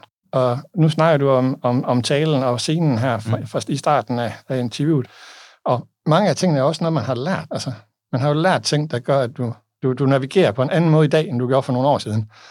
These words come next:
Speaker 1: Som jeg sagde, for nogle år siden har jeg nok stået over hjørnet med den ene hånd i lommen. Og det er altså ikke, det er altså ikke en joke. Det, det er jeg ret sikker på, jeg havde. Men jeg har jo lært nogle ting om, hvordan man bliver bedre til at stå på en scene.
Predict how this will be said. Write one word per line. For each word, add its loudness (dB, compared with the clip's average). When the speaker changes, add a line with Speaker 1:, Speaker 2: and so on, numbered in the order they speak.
Speaker 1:
Som -2
jeg -4
sagde, 0
for -2
nogle 6
år 6
siden 2
har 2
jeg 4
nok 2
stået 2
over 4
hjørnet 2
med -2
den 0
ene 0
hånd 0
i -2
lommen. -2
Og -4
det 2
er 4
altså 2
ikke, -2
det -14
er 0
altså 2
ikke 2
en 4
joke. 0
Det, -2
det -2
er 4
jeg 4
ret 0
sikker 0
på, -2
jeg 0
havde. -2
Men 2
jeg 2
har 4
jo 2
lært 2
nogle 0
ting 2
om, 2
hvordan 0
man 0
bliver 0
bedre 4
til -2
at -2
stå 2
på -2
en 2
scene. 2